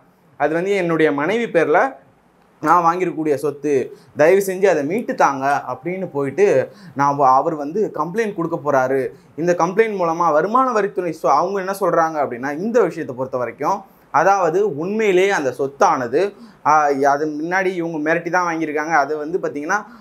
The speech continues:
அதனுடைய உரிய அவங்க கன்சர்ன் பர்சன் கிட்ட இந்த ஒரு இடத்த கொடுக்கணும் அப்படிங்கிற ஒரு பட்சத்துல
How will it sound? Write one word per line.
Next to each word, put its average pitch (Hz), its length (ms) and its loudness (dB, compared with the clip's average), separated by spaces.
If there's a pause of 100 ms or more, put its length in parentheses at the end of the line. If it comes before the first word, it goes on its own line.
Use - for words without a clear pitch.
அதனுடைய 165 500 0
உரிய 202 480 2 (420)
அவங்க 147 720 0
கன்சர்ன் 190 380 -6
பர்சன் 180 340 0
கிட்ட 147 260 0
இந்த 196 400 0
ஒரு 156 160 -2
இடத்த 147 320 -6
கொடுக்கணும் 190 560 0
அப்படிங்கிற 170 420 2
ஒரு 127 200 -4
பட்சத்துல 127 580 0